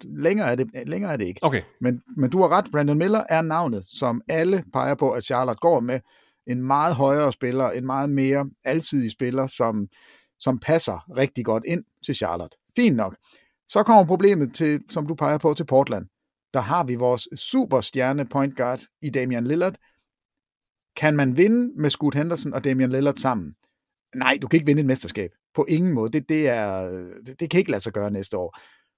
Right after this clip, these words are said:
Speaker 1: Okay, så er vi altså henne i treogtyve fireogtyve sæsonen, hvor Scoot Henderson så skal spille sin anden sæson, og Damian Lillard får femogfyrre millioner dollars. Kan man så, kan man vinde der med de to?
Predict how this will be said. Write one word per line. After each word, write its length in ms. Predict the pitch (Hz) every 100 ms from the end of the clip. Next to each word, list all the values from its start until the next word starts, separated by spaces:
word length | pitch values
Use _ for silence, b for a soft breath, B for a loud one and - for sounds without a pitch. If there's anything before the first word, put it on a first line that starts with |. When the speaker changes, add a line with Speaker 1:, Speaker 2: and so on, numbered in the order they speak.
| -
Speaker 1:
Okay, 500 | 113 - 220 247 226 b b b
så 120 | -
er 40 | 185
vi 80 | 180
altså 180 | 147
henne 200 | 156 185
i 40 | 165
treogtyve 420 | - 170 - 151
fireogtyve 540 | - 208 285 - 147
sæsonen, 520 | 139 117 131 113 90 95 -
hvor 100 | 131
Scoot 240 | - 143
Henderson 340 | 143 147 139 113
så 120 | 139
skal 160 | -
spille 200 | - 139
sin 160 | 143 120 -
anden 280 | 175 202 214
sæson, 380 | 180 160 151
og 100 | 147
Damian 280 | 131 127 123
Lillard 320 | 127 170 180 - _ _ _ _ _ _ _ _ -
får 160 | 156 110
femogfyrre 840 | - 208 196 127 - 135 147 160 139
millioner 440 | 135 131 147 120
dollars. 400 | 113 127 143 - B B
Kan 120 | 139
man 100 | 139
så, 140 | 135 165 -
kan 120 | 151
man 180 | 151 143
vinde 280 | 170 202
der 280 | 196 202 113 92 _ _ _
med 100 | 143
de 120 | - 165
to? 260 | 180 165